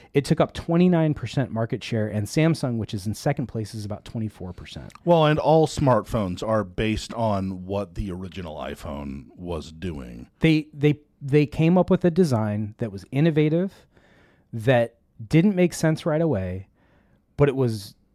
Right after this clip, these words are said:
Speaker 1: impressive. It, we knew that it was impressive. We just didn't know quite what to do with it yet.
Speaker 2: Sure, but
Speaker 1: The, the
Speaker 2: those things are gonna iterate.
Speaker 1: Right, and the App Store, I think, is really what made the iPhone what it is. When we look back at the iPhone one,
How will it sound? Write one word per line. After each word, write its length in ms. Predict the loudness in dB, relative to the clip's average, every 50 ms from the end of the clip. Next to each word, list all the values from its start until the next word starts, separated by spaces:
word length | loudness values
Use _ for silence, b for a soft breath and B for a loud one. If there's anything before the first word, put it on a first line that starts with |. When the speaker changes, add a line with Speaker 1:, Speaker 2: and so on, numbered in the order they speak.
| _ _ -6
Speaker 1:
impressive. 800 | -4 -4 -4 -2 0 0 0 0 -2 -8 -10 -12 -14 -18 -20 _ _ _ -8
It, 180 | -8 -6 -6 -6
we 220 | -4 -2 0 2
knew 320 | 4 6 6 6 6 6
that 100 | 4 4
it 60 | 2 2
was 140 | 2 0
impressive. 640 | 0 -2 -2 -4 -6 -6 -6 -10 -16 -18 -18 -20 _ _ b b b b b b b
We 100 | -2 0
just 340 | 2 4 2 2 2 2 2
didn't 260 | 2 2 2 2 2
know 300 | 2 2 2 2 0 -6 -12 -18 -14
quite 360 | -8 0 4 4 4 4 2
what 140 | -2 -4 -4
to 80 | -4
do 160 | -4 -2 -2
with 140 | -2 -2 -4
it 100 | -8 -10
yet. 120 | -8 -4 -4
Speaker 2:
Sure, 220 | -4 -4 -4 -10 -12 -8
but 100 | -6 -4
Speaker 1:
The, 100 | -4 -4 -6 -4
the 80 | -2
Speaker 2:
those 200 | 0 0 0 0
things 180 | -2 -4 -4 -4
are 60 | -2
gonna 180 | -2 -2 -2 -2
iterate. 340 | -2 -4 -4 -6 -8 -12 -6 0
Speaker 1:
Right, 280 | 2 2 2 2 -4 _ 0
and 160 | 2 4 4
the 120 | 2 2
App 260 | 2 2 2 2 2 0
Store, 500 | -6 -6 -4 -4 -4 -4 -6 -6 -8 -4 0
I 80 | 0
think, 260 | 0 2 2 2 2 2
is 140 | 0 0
really 200 | 2 2 4 4
what 180 | 2 2 -2 -2
made 320 | 0 2 2 2 2 2
the 80 | 0 -2
iPhone 480 | -2 0 0 0 0 -2 -4 -6 -4 -6
what 160 | -6 -4 -4
it 100 | -2 0
is. 400 | 0 -2 -2 -6 -12 -16 -18 -20 b b b b b b
When 140 | b 6 6
we 60 | 6
look 240 | 6 6 4 4 4
back 220 | 4 4 4 4 2
at 60 | 0
the 100 | 0 2
iPhone 600 | 2 2 2 0 0 -4 -2 -2 -4 -6 -8 -8
one, 600 | -2 2 2 4 4 2 0 -4 -6 -8 -8 -8